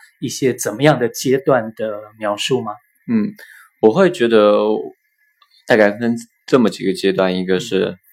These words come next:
Speaker 2: 从初中以前，
Speaker 1: 嗯。
Speaker 2: 那个可能就小时候了，懵懵懂懂，懵懵懂懂的。
Speaker 1: <laughs> 嗯。
Speaker 2: 然后再就是从初中一直到大二，
Speaker 1: 嗯。
Speaker 2: 就大概有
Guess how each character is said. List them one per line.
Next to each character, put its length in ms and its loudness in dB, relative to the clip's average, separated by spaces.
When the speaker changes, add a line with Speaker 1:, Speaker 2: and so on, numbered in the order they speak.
Speaker 2:
从 280 0
初 160 0
中 160 4
以 60 0
前， 340 2
Speaker 1:
嗯。 220 -8
Speaker 2:
那 140 0
个 120 -6
可 80 -4
能 100 0
就 140 4
小 220 -2
时 100 -8
候 160 0
了， 100 2
懵 160 0
懵 200 0
懂 180 0
懂， 120 -4
懵 100 6
懵 160 2
懂 160 0
懂 220 -4
的。 140 -6
Speaker 1:
<laughs> 160 -20
嗯。 140 -10
Speaker 2:
然 100 2
后 140 2
再 100 2
就 160 0
是 180 -2
从 440 -2
初 240 0
中 320 0
一 160 0
直 260 -2
到 520 0
大 160 4
二， 360 2
Speaker 1:
嗯。 360 -14
Speaker 2:
就 120 2
大 160 0
概 120 0
有 360 -2